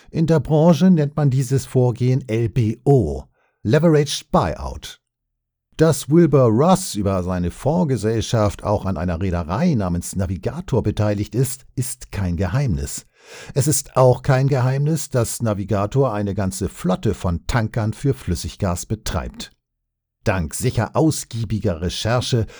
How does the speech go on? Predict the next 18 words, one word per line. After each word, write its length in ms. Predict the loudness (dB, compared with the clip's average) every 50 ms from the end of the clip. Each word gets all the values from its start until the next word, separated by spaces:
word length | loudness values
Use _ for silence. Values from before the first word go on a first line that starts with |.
| -12 -4
hat 220 | -4 -2 -2 2
die 100 | 2 0
Süddeutsche 800 | 0 0 2 0 0 0 0 -2 0 0 0 -2 -2 -2 0 2
nun 360 | 2 2 4 6 6 6 4
auch 260 | 4 2 2 2 0 0
noch 180 | -4 -4 -2
herausgefunden, 1000 | -2 -2 0 0 0 0 0 -2 -4 -4 -2 -2 -2 -2 -2 0 2 2 2 0 -2 -18 -12 -6
dass 320 | -6 -4 -4 -4 -6 -6
zu 100 | -4 -4
den 140 | -2 -2 -2
Geschäftspartnern 880 | -4 -4 -2 -2 -2 -2 -2 -6 -8 -4 -4 -4 -4 -2 -2 -2 -2 -2
der 180 | -2 -2 -2
Reederei 520 | 0 -2 0 0 -2 -2 -2 -2 -2 -2 -4 -6 -16 -16 -8 -4
auch 320 | -2 0 2 2 0 0
der 220 | -2 -2 0 0 0
russische 500 | 2 0 0 2 0 0 0 2 0 0
Sibor-Konzern 1120 | 0 -2 -2 0 0 0 2 0 0 0 -2 -2 -2 -2 -2 -2 0 0 0 0 0 0
gehört. 580 | 2 2 4 4 4 4 2 -2 -6 -14 -18